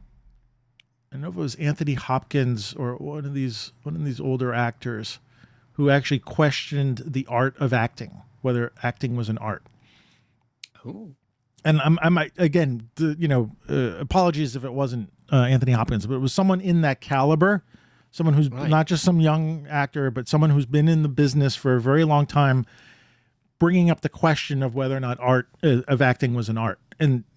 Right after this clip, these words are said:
Speaker 1: related to what you were just saying about directing and picturing, it's like,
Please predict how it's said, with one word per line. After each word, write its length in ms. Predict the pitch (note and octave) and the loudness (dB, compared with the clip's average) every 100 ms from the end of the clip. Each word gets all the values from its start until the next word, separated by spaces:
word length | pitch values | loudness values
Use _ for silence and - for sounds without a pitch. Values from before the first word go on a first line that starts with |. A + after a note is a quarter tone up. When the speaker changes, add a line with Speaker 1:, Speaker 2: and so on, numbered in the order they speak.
| _ _ | _ _
Speaker 1:
related 520 | D#3 C3+ D#3 E3+ D#3 | -6 0 4 4 2
to 100 | D#3 | 2
what 220 | C#3 A#2 D3 | 0 0 2
you 100 | D#3 | 4
were 80 | D#3 | 4
just 200 | D3+ - | 4 2
saying 260 | E3 D3+ | 2 2
about 380 | C#3+ C3 C3 A2 | 2 2 0 -2
directing 520 | - C3+ C3+ - B2+ | 0 2 2 2 4
and 200 | B2 A#2 | 4 2
picturing, 400 | - C#3 - A#2+ | 0 -4 -2 -2
it's 180 | G#2+ F#2+ | -2 -6
like, 140 | A#2 | -8